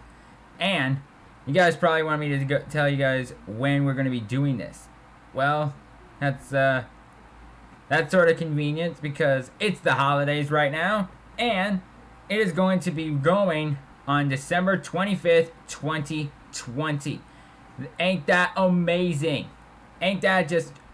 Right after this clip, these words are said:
awesome? And, uh, and it's gonna be held on this day,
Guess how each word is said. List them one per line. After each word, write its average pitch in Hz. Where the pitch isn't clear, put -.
awesome? 143
And, 170
uh, 160
and 165
it's 156
gonna 165
be 160
held 160
on 147
this 180
day, 190